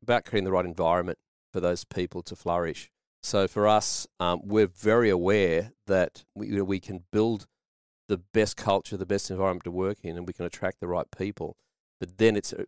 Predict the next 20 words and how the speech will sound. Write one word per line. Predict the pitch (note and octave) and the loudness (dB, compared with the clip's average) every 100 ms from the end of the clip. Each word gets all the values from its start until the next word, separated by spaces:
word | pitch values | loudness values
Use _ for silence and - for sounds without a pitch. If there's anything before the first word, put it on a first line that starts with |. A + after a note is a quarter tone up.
| - | -4
that | - | -4
nurturing | G2+ F#2 F#2 - F#2+ E2+ - _ | -2 -2 -2 -4 -6 -6 -12 _
through | - F#2+ | -8 -4
that, | E2+ - | -4 -6
so | - | -8
caring | E2+ - G2 F#2 F2+ | -10 -4 -2 0 -2
along | F2 E2+ | -4 -4
the | E2 | -4
way | F2 E2+ E2 | -2 -2 -4
to | - | -8
make | F2 E2+ - | -8 -8 -8
sure | F2 E2+ | -10 -8
that | E2 | -6
we | E2+ E2+ | -6 -6
actually | - F2+ | -6 -12
keep | F#2 - E2 | -12 -12 -12
people | - F2 F2 | -8 -8 -8
at | E2 | -10
their | E2 | -8
best. | F2+ E2+ - | -6 -6 -6